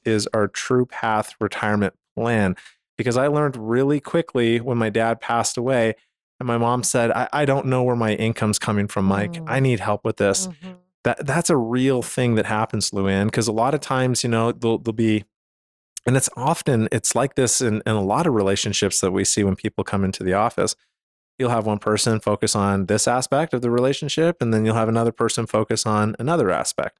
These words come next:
Speaker 1: And, uh, you know, we see a lot of times where one spouse does the finances and the other spouse is like, "Oh, hey, no, it's cool. They got it. It's set and forget," you know?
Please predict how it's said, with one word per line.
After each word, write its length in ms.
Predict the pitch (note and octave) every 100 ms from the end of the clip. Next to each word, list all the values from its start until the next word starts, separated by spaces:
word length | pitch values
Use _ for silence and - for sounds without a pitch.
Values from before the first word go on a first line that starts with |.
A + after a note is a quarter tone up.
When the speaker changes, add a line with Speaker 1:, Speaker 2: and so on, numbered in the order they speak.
| _ _ _ _ _
Speaker 1:
And, 400 | C3+ A2+ A2 A2
uh, 160 | A2 G#2+
you 140 | G#2+ A2+
know, 220 | A#2 B2+
we 220 | A#2 B2+
see 180 | C#3 D#3
a 60 | C#3
lot 200 | B2 B2+
of 60 |
times 420 | - D#3 F3+ B2 -
where 100 | G#2
one 220 | A#2 A#2+
spouse 540 | - D3 C#3 B2 - - -
does 260 | A#2 A2
the 80 | A2+
finances 640 | - D#3 B2+ G#2 - A2 A2+
and 100 | G#2+
the 80 | G#2+
other 220 | G#2+ G#2
spouse 360 | - G#2 G#2+
is 100 | A2
like, 260 | G#2 G#2+ A2
"Oh, 160 | - G#3+
hey, 280 | F3+ F3+ D#3
no, 200 | D3+ D3
it's 140 | D3+
cool. 260 | - B2+ B2+
They 120 | C3
got 260 | C3 A#2 A#2
it. 140 | A2+
It's 160 | A2 -
set 240 | - A#2+
and 140 | A#2 A2+
forget," 460 | G#2+ G#2 G2+ G#2+ -
you 100 | G#2+
know? 200 | G#2+